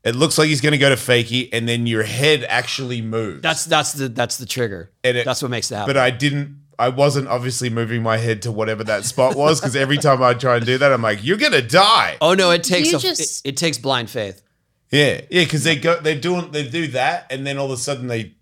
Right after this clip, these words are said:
Speaker 1: they, like, look around.
Speaker 2: Yeah, like
Speaker 3: Who else does it?
Speaker 1: Lance
Speaker 2: Uh,
Speaker 1: did
Speaker 2: Lance
Speaker 1: it.
Speaker 2: did it.
Speaker 1: I think Ben Schroeder. Nah, he didn't do it.
Speaker 3: Schroeder
Speaker 1: He
Speaker 3: did
Speaker 1: just did the
Speaker 3: one?
Speaker 1: fakie.
Speaker 2: I'm not sure.
Speaker 1: He used to do,
Speaker 3: He's so
Speaker 1: uh,
Speaker 3: gnarly.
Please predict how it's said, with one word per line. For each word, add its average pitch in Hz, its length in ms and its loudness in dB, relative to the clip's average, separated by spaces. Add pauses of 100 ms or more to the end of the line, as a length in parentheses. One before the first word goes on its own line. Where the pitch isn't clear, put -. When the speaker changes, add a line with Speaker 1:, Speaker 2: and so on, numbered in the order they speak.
(140)
Speaker 1:
they, 117 420 -4
like, 113 240 -2 (140)
look 139 340 0
around. 113 540 -2
Speaker 2:
Yeah, 98 60 -18 (300)
like 104 120 -14 (420)
Speaker 3:
Who 339 140 -4
else 349 200 -2
does 302 240 -8
it? - 220 -16 (540)
Speaker 1:
Lance 135 280 0
Speaker 2:
Uh, 143 200 2
Speaker 1:
did 147 80 2
Speaker 2:
Lance 147 240 2
Speaker 1:
it. - 20 -10
Speaker 2:
did 143 140 0
it. 139 200 -2 (240)
Speaker 1:
I 123 80 -6
think 143 200 -4
Ben 139 180 2
Schroeder. 131 440 0
Nah, 120 400 -4
he 117 120 -6
didn't - 40 -8
do - 40 -8
it. - 40 -8
Speaker 3:
Schroeder 339 280 -4
Speaker 1:
He 349 80 -10
Speaker 3:
did 349 60 -8
Speaker 1:
just 349 140 -10
did 370 100 -6
the 392 100 -4
Speaker 3:
one? 370 80 -10
Speaker 1:
fakie. - 480 -10
Speaker 2:
I'm 135 80 -16
not 127 140 -18
sure. 101 320 -12 (400)
Speaker 1:
He 151 80 -2
used 175 200 -2
to 180 60 -4
do, 135 500 -4
Speaker 3:
He's - 140 -14
so - 280 -8
Speaker 1:
uh, - 20 -12
Speaker 3:
gnarly. 117 480 0